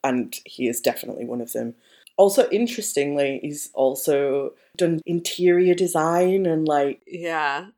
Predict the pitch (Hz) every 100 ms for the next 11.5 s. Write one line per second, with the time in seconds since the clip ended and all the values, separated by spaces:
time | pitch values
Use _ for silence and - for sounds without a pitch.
0 | _ 220 247 247 277 - 226 247 233 175
1 | 208 247 226 214 - - 175 165 - 147
2 | 123 135 147 143 147 147 135 131 - 165
3 | - - 175 151 165 - 143 135 151 147
4 | 143 - 143 104 - - 165 180 220 226
5 | - 156 - - 175 151 139 - 147 139
6 | - - - 143 - _ - 160 147 160
7 | 147 143 139 - 98 - 151 151 151 -
8 | - - - - - - - 156 151 147
9 | 117 - _ 392 381 320 320 - 285 226
10 | 302 285 240 262 202 175 - 180 - 302
11 | 247 139 - 233 -